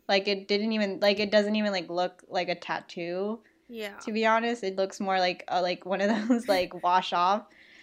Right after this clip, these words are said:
Speaker 1: tattoos.
Speaker 2: Oh, and then also a
Speaker 1: Yeah,
Speaker 2: lot of the ones we
Speaker 1: so
Speaker 2: looked at, too, have, like, words
Speaker 1: Yeah,
Speaker 2: around
Speaker 1: and
Speaker 2: it
Speaker 1: I,
Speaker 2: and
Speaker 1: I,
Speaker 2: stuff.
Speaker 1: like,
Speaker 2: There was just a lot going
Speaker 1: yeah, I
Speaker 2: on.
Speaker 1: don't, I just, I was like, "Yeah, I'm not much of a word person."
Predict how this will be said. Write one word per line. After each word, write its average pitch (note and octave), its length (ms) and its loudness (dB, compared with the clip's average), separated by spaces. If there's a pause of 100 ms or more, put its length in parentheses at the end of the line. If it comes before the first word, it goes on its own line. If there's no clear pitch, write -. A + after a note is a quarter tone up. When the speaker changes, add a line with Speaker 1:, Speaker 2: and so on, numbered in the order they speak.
(140)
Speaker 1:
tattoos. D#4 680 4
Speaker 2:
Oh, A3 120 -16
and A3 100 -12
then A3+ 120 -6
also G3 360 -4
a - 0 -
Speaker 1:
Yeah, F#3+ 60 8
Speaker 2:
lot A3 160 2
of B3+ 60 0
the G#3+ 80 4
ones G3 180 6
we F3 80 0
Speaker 1:
so - 0 -
Speaker 2:
looked G#3+ 220 -4
at, G#3 120 -6
too, F#3+ 300 -4
have, G3+ 140 -6
like, G#3+ 160 -8
words F3+ 640 -4 (280)
Speaker 1:
Yeah, G#3+ 520 0
Speaker 2:
around G#3 40 -14
Speaker 1:
and G#3+ 120 4
Speaker 2:
it - 0 -
Speaker 1:
I, A3+ 140 8
Speaker 2:
and A#3 180 2
Speaker 1:
I, A3 280 4
Speaker 2:
stuff. - 20 -2
Speaker 1:
like, A3 60 0 (120)
Speaker 2:
There A3+ 120 2
was D4+ 100 0
just F4 140 -6
a D4 40 -4
lot G3+ 220 -2
going B3 200 0
Speaker 1:
yeah, B3+ 80 12
I C4 80 10
Speaker 2:
on. C4+ 180 0 (160)
Speaker 1:
don't, A#3 140 -12 (360)
I C4 140 6
just, D#4 280 0
I A#3 120 4
was A3+ 180 -4
like, A3+ 260 2
"Yeah, B3+ 220 0
I'm C4 80 0
not C4+ 340 -2
much G#3+ 300 -4
of G#3 100 -6
a F#3+ 120 -2
word F#3+ 520 0 (520)
person." A#3 580 -4